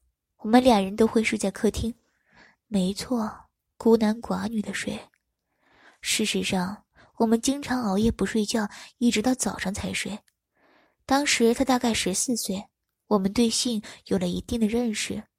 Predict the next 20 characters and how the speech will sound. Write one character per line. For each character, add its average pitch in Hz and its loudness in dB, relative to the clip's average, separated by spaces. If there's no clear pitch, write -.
而 247 2
我 208 -2
则 - -2
非 294 0
常 240 0
的 208 2
好 220 -4
奇。 175 -4
一 269 4
段 302 8
时 285 2
间 285 2
之 285 2
后， 226 2
我 190 4
们 190 4
不 180 -2
再 254 0
熬 190 -2
夜， 180 -6